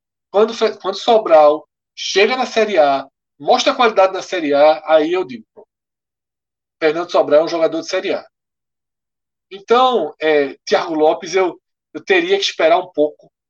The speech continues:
né, pra dar qualquer veredito. E Maílson, ele fez uma Série A muito boa quando ele substitui Magrão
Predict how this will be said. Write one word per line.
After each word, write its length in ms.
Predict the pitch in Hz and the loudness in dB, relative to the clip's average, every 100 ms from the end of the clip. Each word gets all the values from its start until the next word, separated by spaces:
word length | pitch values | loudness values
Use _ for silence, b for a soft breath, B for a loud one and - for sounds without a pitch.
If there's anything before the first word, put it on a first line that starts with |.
| _ | _
né, 160 | 131 143 | -12 -12
pra 220 | - 165 | -2 0
dar 440 | 156 135 135 156 - _ _ _ _ _ | 2 2 2 2 -4 _ _ _ _ _
qualquer 340 | - 160 - 165 | -4 -4 -2 -4
veredito. 600 | 180 214 139 131 240 - | -2 -4 -6 -12 -16 -8
E 120 | 254 | -6
Maílson, 600 | 320 339 202 165 302 - | 0 0 0 0 -2 -2
ele 120 | 330 285 | -4 -4
fez 220 | - 294 | -4 -4
uma 80 | 330 | -2
Série 220 | 320 311 | 0 2
A 100 | 285 | 2
muito 280 | 302 277 302 | 0 -8 -2
boa 400 | 196 240 339 - | 2 4 4 2
quando 140 | 285 | 0
ele 80 | 262 | -2
substitui 420 | 269 240 - 233 | -4 -8 -6 -2
Magrão 600 | 220 196 151 151 165 143 | 2 2 2 -2 -2 -6